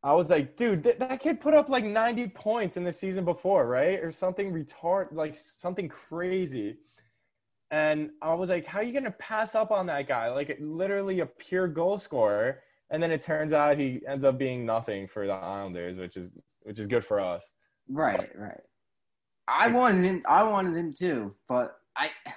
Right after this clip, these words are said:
Speaker 2: I, I hope, I hope that Kravtsov is who he was when we first drafted him. Like, the first,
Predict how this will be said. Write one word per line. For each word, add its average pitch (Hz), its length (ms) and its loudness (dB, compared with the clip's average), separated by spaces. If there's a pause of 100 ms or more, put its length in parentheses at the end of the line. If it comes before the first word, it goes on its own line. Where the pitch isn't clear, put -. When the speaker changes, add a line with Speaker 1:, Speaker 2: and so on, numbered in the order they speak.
(460)
Speaker 2:
I, 156 240 -2
I 151 140 6
hope, 202 520 0
I 151 140 0
hope 202 340 0
that 175 240 0
Kravtsov 165 640 0
is 143 440 -2 (420)
who 156 160 -2
he 156 80 0
was 139 260 -2
when 123 220 -4 (320)
we 117 260 -8
first 131 280 -4
drafted 117 420 -2
him. 135 180 -6
Like, 101 220 -10
the 113 80 -10
first, 151 340 -4